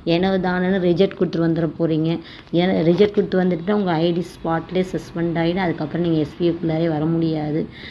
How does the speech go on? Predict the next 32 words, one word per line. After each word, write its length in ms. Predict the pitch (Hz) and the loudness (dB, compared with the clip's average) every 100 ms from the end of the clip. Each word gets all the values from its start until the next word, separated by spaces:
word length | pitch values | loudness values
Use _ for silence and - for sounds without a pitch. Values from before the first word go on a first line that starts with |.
| - - | -16 -6
அதனால 320 | 156 156 185 185 | -2 0 -2 -2
கேர்ஃபுல்லா 760 | 165 170 185 - 185 175 165 165 | -2 0 0 0 0 2 2 0
படிச்சு 320 | 160 165 165 170 | -2 -2 -2 -4
பார்த்து 400 | 175 160 143 170 | -4 -4 -2 0
ஒரு 140 | 160 | 2
அஞ்சு 300 | 156 175 190 | 2 2 2
நிமிஷம் 360 | 185 175 - 190 | 2 0 -2 0
தான் 100 | 180 | 0
ஆகும் 200 | 170 160 | 0 -2
அந்த 100 | 143 156 | -2 -2
ஃபார்ம் 220 | 156 151 | -2 -2
ஃபில் 200 | 156 143 | -4 -2
பண்ண. 140 | 147 139 | -2 -2
அஞ்சு 200 | 143 156 180 | -2 -2 -2
நிமிஷன்றது 520 | 175 185 170 170 202 - - - | -2 -2 -2 -2 -4 -8 -16 -10
நான் 140 | 185 - | -6 0
சொல்றது 200 | 160 170 | 2 4
அதிகமான 640 | 151 165 175 170 165 151 147 - | 4 4 2 2 2 0 -2 -6
டைம். 300 | 160 147 143 - - - - - | -4 -2 -2 -6 -20 -20 -20 -8
So, 100 | - | -6
உங்க 640 | - 190 185 170 160 156 - - | -2 2 4 4 4 2 -2 -4
one 240 | 170 170 | 0 0
or 160 | 170 170 | 0 0
two 100 | 180 | 0
minutes 320 | 175 165 165 - | 0 0 0 -4
தான் 140 | 196 170 | -6 -4
ஆகும். 340 | 156 156 269 | -4 -6 -6
அதை 200 | 175 156 | -4 0
ரீட் 280 | 151 170 165 | 2 0 0
பண்ணிட்டு, 420 | 175 170 170 262 - | -4 -2 -2 -4 -2
டிக் 200 | 170 - - | -2 -4 -2
போட்டுட்டு 400 | 170 165 165 | -2 -2 -4